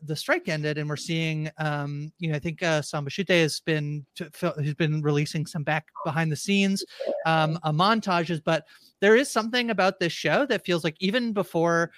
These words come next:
the actors were able to come out and, and really promote the show, there has been this, like, uplifting, you know, feeling to this, to the show and the, the people who create it. It feels like that's, like,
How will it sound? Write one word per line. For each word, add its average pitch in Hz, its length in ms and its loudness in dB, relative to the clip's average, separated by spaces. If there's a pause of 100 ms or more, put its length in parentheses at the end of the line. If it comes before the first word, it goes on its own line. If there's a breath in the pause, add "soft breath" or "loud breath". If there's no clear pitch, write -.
(160 soft breath)
the 156 140 4
actors 220 360 4
were 226 80 4
able 233 200 4
to 226 100 -2
come 214 220 0
out 220 280 0
and, 180 440 -2
and 170 120 -2
really 165 280 2
promote 160 480 -2 (100)
the 160 80 -4
show, 160 460 0 (300 soft breath)
there 175 120 4
has 175 240 2
been 208 220 0
this, 170 260 -2
like, 147 280 -4
uplifting, 160 960 -4
you 170 120 -4
know, 147 200 -6 (360)
feeling 233 540 -2
to 190 140 0
this, 156 260 -2
to - 140 -4
the 143 100 -2
show 165 320 0
and 226 100 0
the, 151 120 -2 (100)
the 151 140 2
people 175 280 -2
who 151 240 -2 (360 loud breath)
create 170 360 2
it. 233 120 4
It 160 120 -4
feels 170 220 2
like 160 160 0
that's, 151 260 -4
like, 143 280 -4